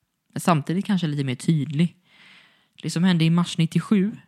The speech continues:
skulle också strö på konspirationerna, eftersom Biggie, alltså the Notorious B I G, mördades också i Los Angeles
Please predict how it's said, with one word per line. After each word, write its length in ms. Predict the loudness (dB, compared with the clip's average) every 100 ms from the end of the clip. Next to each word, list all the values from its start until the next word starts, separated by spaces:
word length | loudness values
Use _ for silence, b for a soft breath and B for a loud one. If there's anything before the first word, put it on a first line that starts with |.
| _ _ -18
skulle 260 | -4 0
också 400 | 0 -2 -2 0
strö 260 | 0 -6 -8
på 280 | -6 -8 -8
konspirationerna, 840 | -10 -8 -8 -6 -8 -8 -12 -12 _ _ -18
eftersom 440 | -14 -8 -6 -6 -8 b b b
Biggie, 480 | -12 -2 -2 0 -4 _ _ b b b b
alltså 320 | -12 -6 -6 -6
the 100 | -8
Notorious 560 | -8 -8 -6 -4 -4 -6
B 140 | -6 -4 -6
I 40 |
G, 360 | -4 -2 -2 -6 _
mördades 640 | -2 0 0 -2 -4 -6
också 420 | -6 -8 -6 -2 0
i 60 |
Los 180 | -2 -4
Angeles 720 | -6 -6 -6 -10 -12 -16 -18